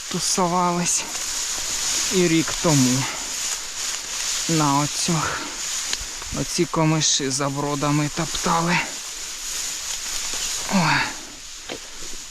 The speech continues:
От он наш залівчик. Да-да-да, я помню, тут глибина епічна була.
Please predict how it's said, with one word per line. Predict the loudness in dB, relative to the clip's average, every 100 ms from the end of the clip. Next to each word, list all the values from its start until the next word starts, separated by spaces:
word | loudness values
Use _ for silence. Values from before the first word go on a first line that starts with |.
| -6
От | 0 2 2 2
он | 2 4
наш | 4 4
залівчик. | 2 2 2 2 0 0 0 0 -2 -6 -10 -12 -14 -14 -14 -16 -16 -10
Да-да-да, | -6 0 2 2 0 0 -2 -2
я | -2 -2
помню, | -2 0 4 6 4
тут | 2 -2
глибина | 0 2 2 2 4 6 4 2 -6 -16 -16 -14 -14 -14 -14 -6
епічна | -4 -6 -6 -2 0 0 0 0 -2 -4
була. | -6 -6 -2 0